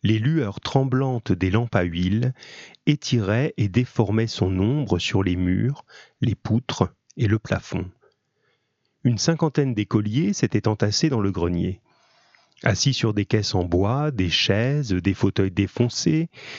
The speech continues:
et le vieux canapé dit d'honneur, ils écoutaient l'institutrice d'un air émerveillé, les yeux écarquillés. Au fond se tenaient les mères et les grandes sœurs. Si quelques-unes tricotaient pour occuper leurs mains calleuses et lutter contre la fatigue d'une dure journée,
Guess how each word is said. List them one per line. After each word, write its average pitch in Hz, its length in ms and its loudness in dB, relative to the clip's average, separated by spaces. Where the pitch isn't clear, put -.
et 117 120 2
le 101 100 2
vieux 95 220 0
canapé 104 560 0
dit 90 240 -4
d'honneur, 110 680 -2
ils 104 280 2
écoutaient 143 380 0
l'institutrice 117 800 0
d'un 92 200 2
air 90 180 2
émerveillé, 98 840 0
les 92 380 0
yeux 107 240 2
écarquillés. 107 840 -4
Au 123 140 2
fond 190 320 0
se - 160 0
tenaient 120 300 0
les 107 140 0
mères 117 340 0
et 110 60 0
les 101 100 0
grandes 92 280 0
sœurs. - 540 -4
Si - 220 -2
quelques-unes 120 500 0
tricotaient 123 560 0
pour 101 220 0
occuper 104 340 0
leurs 95 220 -2
mains 92 160 0
calleuses 104 580 0
et 95 60 0
lutter 92 260 -2
contre 101 300 0
la 92 120 0
fatigue 113 540 0
d'une 92 300 0
dure 92 340 0
journée, 92 560 0